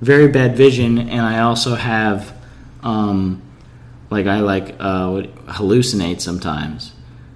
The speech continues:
Uh, and then you could have circumstantial evidence of me walking in the door dripping rat-, wet with a umbrella.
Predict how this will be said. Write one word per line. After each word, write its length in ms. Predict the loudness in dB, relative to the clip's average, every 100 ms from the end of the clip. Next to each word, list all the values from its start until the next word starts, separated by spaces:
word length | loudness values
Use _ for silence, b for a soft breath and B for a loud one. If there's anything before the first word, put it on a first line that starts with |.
| B -12
Uh, 460 | -2 0 0 -4 -10 -20 -12
and 160 | -2 2
then 220 | 2 2
you 100 | 0
could 100 | 2
have 160 | 2 0
circumstantial 800 | 2 0 0 -2 0 0 2 0
evidence 420 | 0 0 0 0
of 80 | 0
me 120 | 0
walking 460 | 2 2 2 0 -2
in 120 | 0
the 100 | 0
door 240 | 0 0
dripping 480 | 0 0 2 2 2
rat-, 360 | 2 2 0 -4
wet 400 | 0 2 0 -2
with 220 | -4 0
a 340 | 0 0 -2
umbrella. 680 | -4 -4 0 0 0 -2 -10